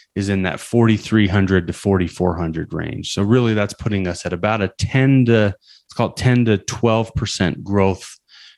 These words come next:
from where we stand today in the stock market.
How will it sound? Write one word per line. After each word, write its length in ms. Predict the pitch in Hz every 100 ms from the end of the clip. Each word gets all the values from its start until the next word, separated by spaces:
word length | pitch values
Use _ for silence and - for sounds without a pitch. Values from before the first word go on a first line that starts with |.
| _
from 220 | 113 98
where 200 | 98 98
we 120 | 95
stand 540 | 90 - 98 87 85 82
today 640 | 87 82 85 82 85 101 _ _ - _ -
in 120 | 107
the 60 |
stock 340 | 104 - 107 -
market. 440 | 113 107 117 117